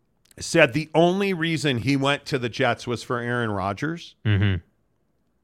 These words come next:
Speaker 1: But did you guys notice how Dalvin Cook's contract is structured? It's a per-game contract. They're incentivizing him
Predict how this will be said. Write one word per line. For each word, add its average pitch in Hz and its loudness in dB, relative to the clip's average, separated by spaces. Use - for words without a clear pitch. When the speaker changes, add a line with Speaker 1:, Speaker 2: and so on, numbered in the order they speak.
Speaker 1:
But 139 -2
did 135 0
you 208 0
guys 269 2
notice 165 4
how 156 4
Dalvin 127 2
Cook's 143 -2
contract 127 0
is 147 -4
structured? 156 -2
It's 175 2
a 233 6
per-game 156 4
contract. 123 -4
They're 165 4
incentivizing 170 4
him 85 -8